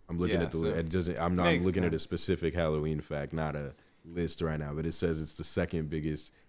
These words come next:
Speaker 1: drinking
Speaker 2: Makes sense.
Speaker 1: holiday. Um,
Speaker 2: Yeah, I'd say that's
Speaker 1: and
Speaker 2: reasonable.
Speaker 1: Well, yeah, bro. And from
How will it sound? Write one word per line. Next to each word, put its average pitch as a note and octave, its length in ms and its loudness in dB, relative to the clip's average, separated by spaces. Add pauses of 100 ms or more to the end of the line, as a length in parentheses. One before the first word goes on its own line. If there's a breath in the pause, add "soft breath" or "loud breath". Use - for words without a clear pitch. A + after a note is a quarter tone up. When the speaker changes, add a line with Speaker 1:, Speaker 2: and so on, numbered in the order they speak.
(160)
Speaker 1:
drinking F#2 380 4
Speaker 2:
Makes D#2+ 140 0
sense. G2+ 340 -6 (640)
Speaker 1:
holiday. C#2+ 680 0 (140)
Um, F#2+ 380 4
Speaker 2:
Yeah, A2+ 220 4
I'd C3+ 220 4
say B2 220 2
that's G2 280 6
Speaker 1:
and E2+ 180 2
Speaker 2:
reasonable. G#2+ 420 -10 (960)
Speaker 1:
Well, F#2 140 0
yeah, G2+ 140 6
bro. F2+ 240 2
And F#2 280 2
from F#2 480 2